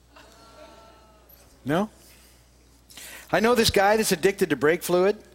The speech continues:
but he says he can stop at any time. Yeah?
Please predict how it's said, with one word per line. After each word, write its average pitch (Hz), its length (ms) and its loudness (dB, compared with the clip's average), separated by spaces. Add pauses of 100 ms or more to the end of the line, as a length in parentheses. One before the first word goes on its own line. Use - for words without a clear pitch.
(480)
but 165 120 -2
he 214 80 0
says 185 240 2
he 151 80 -4
can 147 100 -6
stop 156 360 0
at 123 80 0
any 139 180 -2
time. 120 260 -6 (2000)
Yeah? 143 60 -16